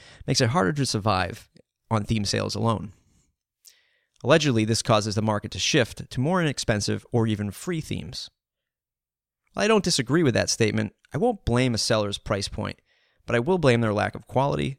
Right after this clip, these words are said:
and disregard of the long term for both the customer and their own product. Let's explore this. On theme prices. Cheap themes aren't necessarily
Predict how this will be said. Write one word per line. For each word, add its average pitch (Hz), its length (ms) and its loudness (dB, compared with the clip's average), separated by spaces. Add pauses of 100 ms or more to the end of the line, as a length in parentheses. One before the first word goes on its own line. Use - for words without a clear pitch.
and 104 100 -4
disregard 110 680 0
of - 60 -14
the 101 60 -6
long 120 280 2
term 107 260 -2
for 107 100 -8
both 101 200 -2
the - 60 -10
customer 147 520 -2 (320)
and 127 200 2
their 107 120 2
own 101 140 -4
product. 92 480 -6 (720)
Let's 196 120 -2
explore - 360 -6
this. - 280 -8 (840)
On - 220 0
theme 127 220 -2
prices. - 500 -6 (1120)
Cheap - 280 -2
themes 151 300 2
aren't 120 260 0
necessarily 110 600 0